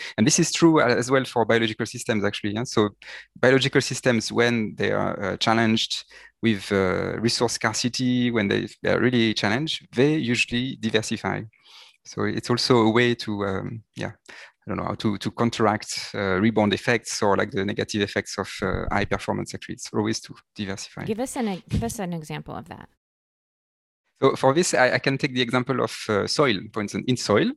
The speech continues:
Speaker 1: uh, the, um, little animals, like the decomposers and everything. So the soil is a rich environment, right?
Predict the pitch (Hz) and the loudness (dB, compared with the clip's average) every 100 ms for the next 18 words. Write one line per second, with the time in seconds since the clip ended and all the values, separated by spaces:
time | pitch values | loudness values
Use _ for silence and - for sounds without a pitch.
0 | _ _ - - - - - 107 104 110 | _ _ -18 -18 -18 -4 0 2 2 0
1 | 110 107 104 101 95 101 95 92 113 123 | -2 -2 0 0 -2 -4 -8 -4 -2 0
2 | 117 107 117 117 135 - 101 98 101 123 | 2 2 4 2 0 -4 -4 -2 0 0
3 | 113 110 104 110 110 104 98 - 135 110 | 0 0 2 0 0 -2 -4 -4 0 2
4 | 104 - 143 127 113 101 127 - 107 98 | 4 4 4 6 4 4 2 0 -2 -2
5 | 90 76 - - - 98 | -4 -6 -12 -16 -6 -6